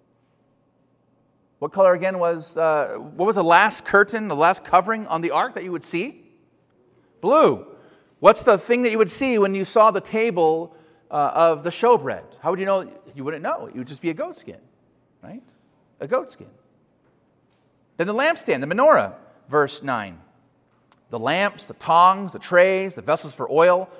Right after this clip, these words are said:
verse nine tells us, again, they're covered in a cloth of blue. But then on top of the cloth of blue was a covering, verse ten, of goat skin. So you're starting to get the theme here. Everything has a final covering,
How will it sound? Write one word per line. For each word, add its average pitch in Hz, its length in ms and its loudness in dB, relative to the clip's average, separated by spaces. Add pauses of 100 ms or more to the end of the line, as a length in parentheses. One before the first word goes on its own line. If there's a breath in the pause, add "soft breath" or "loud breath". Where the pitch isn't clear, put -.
(220 loud breath)
verse 151 220 -4
nine 170 180 -4
tells 165 280 0
us, 170 160 0 (260 soft breath)
again, 151 380 2
they're 151 100 4
covered 185 300 0
in 190 80 -4
a 165 40 -10
cloth 143 320 0
of 170 100 -10
blue. 277 440 -2 (560 soft breath)
But 208 120 -4
then 254 100 2
on 247 120 -2
top 349 280 -2
of 330 60 -8
the 247 60 -4
cloth 180 280 2
of 160 120 -4
blue 147 180 0
was 202 160 -2
a 165 100 -2
covering, 226 420 0
verse 196 180 -4
ten, 165 280 -6 (260 soft breath)
of 139 420 0
goat 202 300 6
skin. 92 280 -14
So 127 280 -4
you're 127 140 -14
starting 175 280 -6
to 143 60 -8
get 131 160 -16
the 135 60 -14
theme 185 280 -12
here. 117 200 -12
Everything 214 500 -8 (380)
has 151 180 -12
a 143 160 -6
final 190 320 -2
covering, 131 460 -2